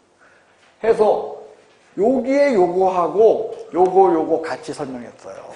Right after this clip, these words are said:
그러면 여기서 임등치 하나가 뭐냐? 중개계약은 두 종류가 있어요. 일반 중개계약과 전속 중개계약. 근데 일반 중개계약에서는 개업공인중개사가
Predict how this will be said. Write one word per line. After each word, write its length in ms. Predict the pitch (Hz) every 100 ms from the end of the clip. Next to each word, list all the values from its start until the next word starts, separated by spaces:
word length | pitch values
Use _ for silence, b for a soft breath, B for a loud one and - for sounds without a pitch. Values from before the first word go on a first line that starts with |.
| B B B B _ b b b
그러면 360 | 277 240 139 170
여기서 380 | 247 - 285
임등치 380 | 302 302 302 262
하나가 260 | 277 269 269
뭐냐? 420 | 196 208 151 -
중개계약은 520 | 233 233 208 202 208
두 140 | 202 202
종류가 300 | 202 180 151
있어요. 520 | 123 143 175 - - B B B _ _ -
일반 360 | 175 196 208 165
중개계약과 560 | 185 180 165 160 151 156
전속 360 | 160 160 156
중개계약. 560 | 151 135 123 110 98 82 _ b b
근데 220 | 262 262
일반 340 | 240 254 269 254
중개계약에서는 760 | 247 262 247 233 220 233 247
개업공인중개사가 1200 | 180 214 214 214 208 196 196 175 180 202 - -